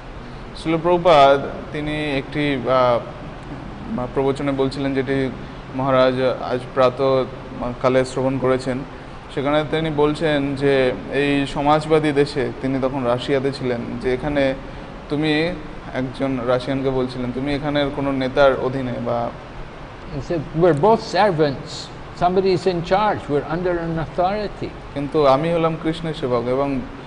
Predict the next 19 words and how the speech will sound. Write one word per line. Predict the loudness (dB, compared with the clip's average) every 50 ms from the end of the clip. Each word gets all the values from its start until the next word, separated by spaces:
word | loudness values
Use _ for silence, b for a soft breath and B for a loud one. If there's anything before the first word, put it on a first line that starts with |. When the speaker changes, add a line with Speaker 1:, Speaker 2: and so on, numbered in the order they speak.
| B B B B B
Speaker 1:
আমরা | 0 2 4 4
উভয়ই | 4 4 4 2 2 4 4 4 6
কারো | 6 6 6 6 6
না | 4
কারো | 4 4 6 6 6 4
অধীনে | 4 0 -2 -2 -2 0
রয়েছি, | 2 2 2 0 -2 -4
কিন্তু | -4 -4 -2 -2 0 0 0 0 0 -4 -8 -8 -6
তুমি | -4 -2 -2 0 -2 -2 -4 -4 -2
এদের | 0 2 2 2 0 0 -4 -4
অধীনে, | -2 -2 -2 -2 0 0
আমি | 0 0 0 0 0 -2
হলাম | 0 -2 -2 -2 -4 -6 -8 -8 -6 -6
শ্রীকৃষ্ণের | -6 -6 -6 -6 -4 -4 -4 -4 -4 -4 -4 -2
অধীনে। | -2 -2 -4 -6 -6 -8 -10 -10 -8 -4 -2 0
Speaker 2:
You | 0 0 0
have | -2 -2 0 0
to | -2 0 0 0
choose | 0 2 2 0